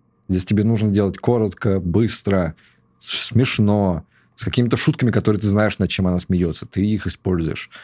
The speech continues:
С отсылками на то, что ей нравится, а не ты там чего насмотрелся. Да? И вот это всякое такое. Придумывать, комбинировать вещи, которые, вот знаешь,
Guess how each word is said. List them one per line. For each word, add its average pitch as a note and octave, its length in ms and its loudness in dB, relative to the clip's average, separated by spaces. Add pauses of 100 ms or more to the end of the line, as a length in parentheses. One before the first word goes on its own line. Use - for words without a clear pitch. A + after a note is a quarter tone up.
(160)
С - 100 -4
отсылками A#2+ 440 0
на A2+ 100 2
то, B2 100 0
что B2+ 160 -2
ей G#2+ 320 2
нравится, F#2 560 0
а F#2 60 2
не F#2+ 160 2
ты G#2 220 0
там F2 280 0
чего F2 160 -2
насмотрелся. E2 640 -4
Да? F2 120 -2
И F2+ 80 2
вот G2 140 -2
это F#2+ 320 -2
всякое G#2 380 -6
такое. A#2+ 440 -4 (920)
Придумывать, A#2 580 2
комбинировать A2+ 720 2
вещи, B2+ 380 2
которые, A2 500 0
вот F#2 140 0
знаешь, A2 400 0